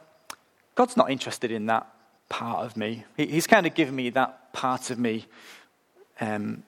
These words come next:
to get on with. And actually, I kind of quite like keeping that part of me to myself." And we can end up trying to secret away parts of our lives from God.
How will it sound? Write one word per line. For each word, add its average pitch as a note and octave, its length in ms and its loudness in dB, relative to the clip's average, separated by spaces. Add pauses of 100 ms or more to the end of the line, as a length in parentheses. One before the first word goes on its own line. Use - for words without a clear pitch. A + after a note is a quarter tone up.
(240)
to - 100 -4
get C3 120 6
on A#2 160 2
with. G2+ 220 -4
And C#3+ 100 4
actually, B2 480 -2 (1080)
I - 60 -12
kind F#3 260 -2
of C#3 140 0
quite - 280 0 (540)
like A#2+ 240 2
keeping B2 460 2
that A2 220 0
part A2+ 240 6
of G#2+ 100 2
me G#2+ 240 -2 (520)
to - 100 2
myself." A#2 920 2 (1500)
And C#3 120 0
we C#3 60 4
can D3+ 160 4
end G3 160 4
up D#3+ 120 4
trying C#3+ 160 2
to A#2+ 160 4 (640)
secret - 540 0
away B2+ 360 4
parts B2 400 0
of A2+ 100 0
our A#2 140 4
lives A2+ 420 0
from G#2+ 320 0
God. F#2+ 280 -6